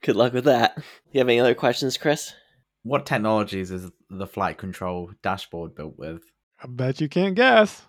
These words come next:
Speaker 3: Blitz J S.
Speaker 2: So you're gonna have all these problems to sort for yourself as well. You're not only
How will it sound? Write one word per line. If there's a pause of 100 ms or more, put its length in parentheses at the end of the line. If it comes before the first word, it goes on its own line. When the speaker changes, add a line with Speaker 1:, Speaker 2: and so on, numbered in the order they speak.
(120)
Speaker 3:
Blitz
J
S.
Speaker 2:
So
you're
gonna
have
all
these
problems
to
sort (100)
for
yourself
as
well. (140)
You're
not
only